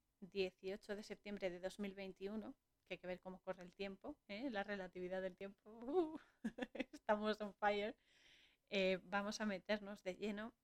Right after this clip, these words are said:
en el contacto innato entre los dos mundos,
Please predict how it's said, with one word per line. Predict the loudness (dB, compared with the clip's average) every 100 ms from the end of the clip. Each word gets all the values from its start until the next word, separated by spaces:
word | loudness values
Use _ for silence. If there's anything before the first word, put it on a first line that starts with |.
| 0
en | 4
el | 4 4
contacto | -4 -4 -8 -8 2 2
innato | 2 -4 -8 -8 -12 -4
entre | 0 0 0
los | 0 -2 -4
dos | -6 -6
mundos, | -4 -4 -2 -6 -10